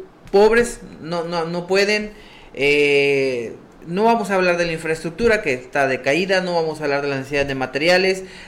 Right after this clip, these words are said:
de todo el peregrinar que algunos maestros hicieron para contactar a los alumnos, pero, eh, y al final les dices, "Ustedes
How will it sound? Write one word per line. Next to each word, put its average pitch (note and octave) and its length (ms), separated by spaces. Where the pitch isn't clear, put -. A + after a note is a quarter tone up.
de C#3+ 80
todo G3 260
el F#3 120
peregrinar D#3 560
que G3 60
algunos E3+ 240
maestros D#3 360
hicieron D3 320
para C#3+ 220
contactar B2+ 380
a - 20
los C3+ 180
alumnos, D3 520
pero, E3 440
eh, C#3+ 680
y D3+ 80
al F3 100
final G3+ 240
les A#3 140
dices, A#3+ 360
"Ustedes F#4+ 760